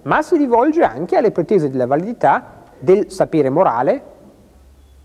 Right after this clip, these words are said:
delle istituzioni politiche che si richiamano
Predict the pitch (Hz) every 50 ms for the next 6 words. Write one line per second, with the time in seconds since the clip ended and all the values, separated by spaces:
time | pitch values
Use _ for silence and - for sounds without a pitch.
0 | - _ - _ - - 147 220 226 214 196 196 220 190 - - 185 160 180 165
1 | - - 240 226 202 190 165 - 190 185 185 185 - 175 160 151 170 170 - 165
2 | - - - 156 147 143 139 - - 190 185 185 180 160 151 143 139 127 120